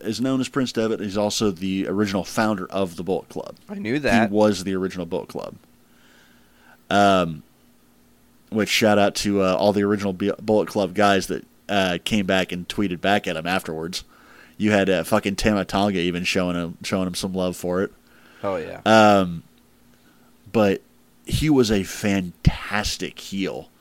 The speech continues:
Speaker 1: as the, what they called the real rock and rolla Finn, uh, Prince Devitt, and then into the Bullet Club,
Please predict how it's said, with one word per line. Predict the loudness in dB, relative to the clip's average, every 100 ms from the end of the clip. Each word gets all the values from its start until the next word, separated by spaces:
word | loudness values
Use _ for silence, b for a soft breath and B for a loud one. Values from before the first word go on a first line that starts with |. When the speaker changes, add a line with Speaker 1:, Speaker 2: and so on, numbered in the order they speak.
| b b b b b
Speaker 1:
as | 2 4 2 0
the, | -4 -2
what | 0
they | 0
called | 2 2
the | 2
real | 2 4 6
rock | 6 4 2
and | -4 -2
rolla | 0 0 -4
Finn, | -4 -6 -6
uh, | -6 -6
Prince | -4 -6 -4
Devitt, | -2 -2 -2 -6 -10 _ b b b b b b -6
and | -2
then | 2 2
into | 0 -2 -2 -4
the | -2
Bullet | 2 2 0
Club, | -4 -4 -4 -6